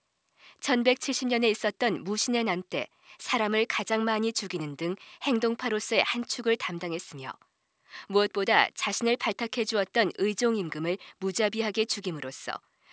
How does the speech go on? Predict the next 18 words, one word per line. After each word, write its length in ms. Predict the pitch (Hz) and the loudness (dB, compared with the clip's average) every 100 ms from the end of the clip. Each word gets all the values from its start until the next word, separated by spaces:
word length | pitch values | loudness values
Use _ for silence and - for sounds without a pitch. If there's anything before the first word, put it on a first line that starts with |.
| - | -10
무신 340 | 185 196 214 208 | -2 0 0 0
정권 400 | 220 180 202 202 | -2 -2 -2 -2
출범에 520 | - 196 156 147 143 - | -4 -4 -2 -2 -4 -6
한 280 | - 233 190 | -6 -4 0
역할을 400 | 170 175 202 185 | 0 0 -4 -4
담당하였다. 840 | 190 165 160 165 160 123 - 113 - _ _ _ _ _ _ _ _ _ _ _ - - | -4 -6 -6 -8 -10 -14 -14 -16 -16 _ _ _ _ _ _ _ _ _ _ _ -20 -8
정중부에 580 | - 202 214 240 226 240 | 2 4 4 2 4 4
이어서 400 | 214 214 226 269 | 4 2 4 2
권력을 440 | 269 226 214 226 233 | 2 -2 0 2 2
잡은 380 | 226 196 220 127 | 2 0 -2 -2
경대승이 760 | - 196 196 220 - 202 131 - _ - | -2 -2 2 0 0 -4 -6 -10 _ -16
그를 340 | - 196 196 139 - | -2 2 2 0 0
임금을 480 | 196 214 240 240 | 0 2 2 2
죽인 300 | 240 226 254 | 0 -2 -2
죄인으로 480 | 269 233 214 220 226 | -2 -2 0 0 0
지목하자 680 | 196 208 185 - 165 - 113 - _ _ - - | 0 -2 -4 -6 -8 -4 -6 -6 _ _ -20 0
벼슬을 440 | 196 190 214 202 | 2 2 2 0
그만두고 640 | 202 190 180 180 196 160 | 0 -2 -2 -2 0 0